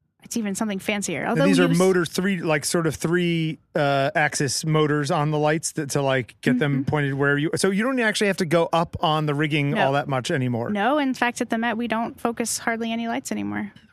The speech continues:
Speaker 2: Really?
Speaker 1: Yeah. Yeah, that, that's
Speaker 2: Are there still people,
Speaker 1: Sad.
Speaker 2: like, manning spots?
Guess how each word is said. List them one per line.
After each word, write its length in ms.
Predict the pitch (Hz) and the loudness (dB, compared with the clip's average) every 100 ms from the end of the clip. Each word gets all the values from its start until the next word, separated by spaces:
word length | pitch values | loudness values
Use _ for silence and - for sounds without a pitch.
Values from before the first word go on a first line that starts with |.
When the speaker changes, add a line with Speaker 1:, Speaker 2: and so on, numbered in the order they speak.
| - | -4
Speaker 2:
Really? 400 | 208 202 120 - _ - | -2 -2 -8 -16 _ -6
Speaker 1:
Yeah. 220 | 226 240 - - _ _ _ _ _ _ - | -4 -4 -6 -18 _ _ _ _ _ _ -4
Yeah, 120 | 220 | -2
that, 220 | 220 220 - - | 0 -2 -6 -10
that's 560 | 214 226 - - - - _ _ _ _ _ _ _ _ - | -6 -4 -4 -6 -6 -14 _ _ _ _ _ _ _ _ -2
Speaker 2:
Are 100 | 180 | 0
there 100 | 214 | 2
still 220 | - 277 | 0 -2
people, 400 | 277 277 262 240 - | -2 0 0 0 -4
Speaker 1:
Sad. 100 | 202 | -2
Speaker 2:
like, 200 | 165 151 | 0 2
manning 380 | 156 160 175 | 0 2 0
spots? 640 | 165 - 147 202 - - | -2 -2 -2 -2 -4 -8